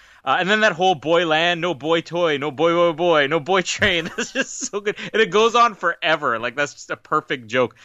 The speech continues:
Like, everything up to this point in the movie is great, other than just when the story really kicks in here, they're just, they're so all over. I think the budget has a lot to do with it. You can tell this is a low budget movie, but still there's some sloppy moves here. Um,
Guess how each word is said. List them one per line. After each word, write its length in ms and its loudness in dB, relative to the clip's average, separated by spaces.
Like, 100 -2
everything 320 0
up 120 2
to 80 -10
this 160 -6
point 160 -2
in 60 -8
the 60 -4
movie 200 -2
is 120 -6
great, 300 0
other 160 0
than 160 -10
just 240 -8
when 380 0
the 60 2
story 440 0
really 320 -2
kicks 380 -10
in 140 0
here, 260 0
they're 120 0
just, 300 -8
they're 100 -2
so 240 0
all 140 4
over. 160 -2
I 120 2
think 180 -4
the 60 0
budget 400 -4
has 200 -2
a 40 -10
lot 240 -2
to 60 -20
do 80 -12
with 120 -8
it. 40 -14
You 80 -10
can 140 -10
tell 300 0
this 140 -12
is 40 -12
a 60 -4
low 200 -2
budget 280 -4
movie, 320 -8
but 160 -6
still 200 0
there's 160 -2
some 140 -6
sloppy 500 0
moves 320 -2
here. 300 0
Um, 460 2